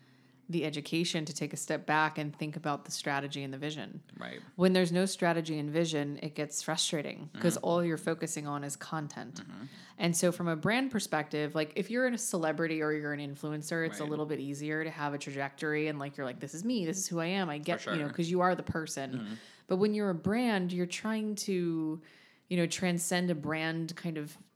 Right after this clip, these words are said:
Speaker 1: you know, personality. And the,
Speaker 2: Mm-hmm.
Speaker 1: the fact of the matter is, is that brands aren't people.
Speaker 2: Right.
Speaker 1: People are people.
Speaker 2: Right.
Speaker 1: So it's important that brands are able to articulate who they are to audiences in a
Speaker 2: Mm-hmm.
Speaker 1: way that's,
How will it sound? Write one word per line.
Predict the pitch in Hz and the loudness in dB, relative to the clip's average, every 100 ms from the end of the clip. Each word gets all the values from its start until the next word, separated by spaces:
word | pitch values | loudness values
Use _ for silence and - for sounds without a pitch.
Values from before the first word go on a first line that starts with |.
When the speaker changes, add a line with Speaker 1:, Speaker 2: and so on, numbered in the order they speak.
| _ - | _ -10
Speaker 1:
you | 185 156 | -6 -4
know, | 147 139 143 139 - | -4 -4 -6 -8 -10
personality. | - 185 190 175 208 202 - 85 - | -2 0 2 2 2 2 0 -4 0
And | 190 | 2
the, | 196 | 2
Speaker 2:
Mm-hmm. | - | 0
Speaker 1:
the | - | -4
fact | 202 277 | -6 -6
of | - | -2
the | 226 | 2
matter | 208 185 | 4 6
is, | 190 190 | 4 4
is | 175 | 4
that | 170 - - - - - - | 4 4 -4 -20 -20 -20 -6
brands | 180 185 226 220 | 2 4 6 6
aren't | 185 170 | 4 2
people. | - 202 147 127 165 | 0 0 2 2 -2
Speaker 2:
Right. | - 87 82 - | -6 -8 -8 2
Speaker 1:
People | 294 294 185 | 4 6 6
are | 156 | 6
people. | - 139 131 - | 4 0 2 0
Speaker 2:
Right. | - 92 - - - | -2 -6 -14 -20 -4
Speaker 1:
So | - 196 185 180 175 | 6 10 12 10 8
it's | 185 175 | 2 2
important | 185 180 - 190 185 175 | 0 0 2 2 2 -2
that | 165 156 | -4 -2
brands | 151 151 156 156 | 0 2 0 -2
are | 151 | -2
able | 151 147 147 | -2 -2 -2
to | - 147 143 143 139 - | 0 0 0 0 -2 -4
articulate | 156 151 185 - 180 156 151 | -6 -4 -6 -2 0 0 -2
who | 190 180 | -2 2
they | 151 | 2
are | 139 135 | 2 0
to | 147 - | -2 -6
audiences | 139 139 156 165 175 175 | -4 -4 -4 -4 -2 -2
in | 165 | 0
a | 156 | 0
Speaker 2:
Mm-hmm. | 151 | 0
Speaker 1:
way | 143 | 0
that's, | 143 143 - - | 0 -2 -4 -6